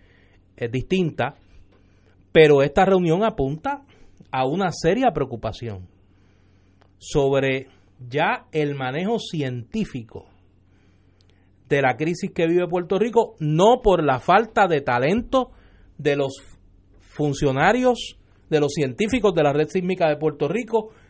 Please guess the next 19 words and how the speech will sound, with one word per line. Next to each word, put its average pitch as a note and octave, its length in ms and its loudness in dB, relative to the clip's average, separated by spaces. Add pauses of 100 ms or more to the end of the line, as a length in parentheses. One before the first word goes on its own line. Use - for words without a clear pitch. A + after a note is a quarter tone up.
de D#3+ 140 2
los D3+ 140 2
científicos F#3 540 0
del D#3+ 120 4
Recinto E3 360 -2
Universitario D3+ 640 0
de D3 100 0
Mayagüez. B2 560 -2 (300)
Ahí E3+ 320 4
está G#3+ 280 4
la B3+ 140 4
consecuencia D3+ 960 -2 (560)
de D#3+ 140 4
las C#3+ 180 4
graves G#3+ 400 6
decisiones G3+ 600 2
que G#3 120 0
se D#3 160 0
tomaron C3 580 2